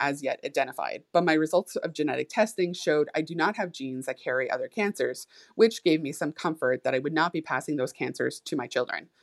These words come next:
Chemotherapy treatments are no longer working after twelve treatments, and I have been given three to six months. I guess I got the raw end of the stick when it comes to cancer.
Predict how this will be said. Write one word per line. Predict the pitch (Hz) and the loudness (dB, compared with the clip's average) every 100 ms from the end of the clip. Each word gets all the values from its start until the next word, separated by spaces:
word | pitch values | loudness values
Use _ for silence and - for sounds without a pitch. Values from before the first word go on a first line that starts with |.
| _ _ | _ _
Chemotherapy | - 208 196 - 170 165 190 | 0 2 4 4 4 4 -4
treatments | - 160 160 151 - | 0 0 2 -2 -2
are | 156 | 0
no | 160 165 175 | 2 4 4
longer | 165 156 139 | 2 0 -2
working | 135 135 135 127 - | -2 -2 -2 -4 -4
after | 131 156 | -2 -2
twelve | 143 - 143 135 | -2 0 0 0
treatments, | - 143 131 127 - - | -2 -2 -2 -6 -10 -8
and | - | -4
I | 160 | -2
have | 147 | -2
been | 139 | -2
given | 139 147 156 165 175 | 2 4 4 -2 -6
three | - 151 139 | -6 -2 -2
to | 135 | -2
six | - 123 - | -4 -6 -4
months. | 120 - - - _ _ _ _ _ _ - | -6 -6 -14 -16 _ _ _ _ _ _ -4
I | |
guess | 165 165 165 | 6 6 6
I | |
got | 175 151 | 4 2
the | 160 | 2
raw | 147 143 139 | 2 0 0
end | 151 147 139 | -4 -4 -4
of | |
the | 165 | -8
stick | 170 147 - | -2 -2 -2
when | 127 | -4
it | 127 | -6
comes | - 139 | -6 -8
to | - | -8
cancer. | - 123 - - | -6 -4 -6 -10